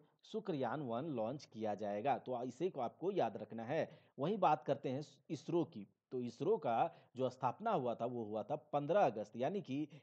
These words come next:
इंडिपेंडेंस डे उन्नीस सौ उनहत्तर को, ठीक है, उन्नीस सौ उनहत्तर को, पन्द्रह अगस्त उन्नीस सौ उनहत्तर को। अभी इसके चीफ कौन है?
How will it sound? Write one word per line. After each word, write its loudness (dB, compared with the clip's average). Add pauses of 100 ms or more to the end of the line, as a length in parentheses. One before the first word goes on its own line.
इंडिपेंडेंस 2
डे -2 (200)
उन्नीस -6
सौ 0
उनहत्तर -6
को, -6 (400)
ठीक -10
है, -2 (120)
उन्नीस -10
सौ -2
उनहत्तर -6
को, -12
पन्द्रह 0
अगस्त -4 (180)
उन्नीस -6
सौ -2
उनहत्तर -2
को। -8
अभी 0
इसके -4
चीफ -4
कौन 0
है? -6